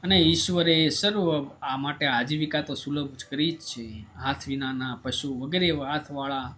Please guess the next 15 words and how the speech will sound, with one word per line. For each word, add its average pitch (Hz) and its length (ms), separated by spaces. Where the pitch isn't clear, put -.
એવા 151 240
મનુષ્ય 175 460
વગેરેને 151 560
જીવવામાં 135 540
ઉપયોગી 156 480
થાય 123 300
છે. - 220
પગ 233 180
વગરના 160 680
ઘાસ 151 500
વગેરે 139 680
પગવાળા 151 600
ચોપગા, 151 840
ચોપગાઓને 156 1160
જીવવાનું 139 680